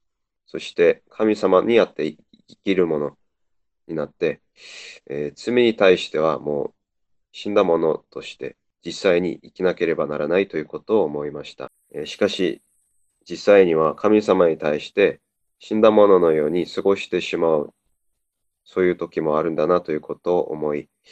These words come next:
えー、悔い改めると、こ-、悔い改めることもあるなと思いました。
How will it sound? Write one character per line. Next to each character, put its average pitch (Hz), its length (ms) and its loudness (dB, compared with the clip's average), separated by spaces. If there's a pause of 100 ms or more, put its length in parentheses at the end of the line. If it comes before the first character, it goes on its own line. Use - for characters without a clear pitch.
(420)
え 67 260 -14
ー、 - 40 -20
悔 87 380 4
い 78 80 -8
改 85 120 -6
め 80 100 -2
る 76 100 -6
と、 - 180 -16
こ-、 - 180 -10 (420)
悔 98 240 6
い 90 40 2
改 90 140 -4
め 85 100 2
る 80 80 0
こ - 120 -8
と - 140 -8
も 78 160 -4
あ 76 40 -2
る 76 80 -6
な 95 180 0
と 71 160 -8
思 71 240 -10
い 69 60 -10
ま 71 120 -14
し - 140 -20
た。 - 160 -20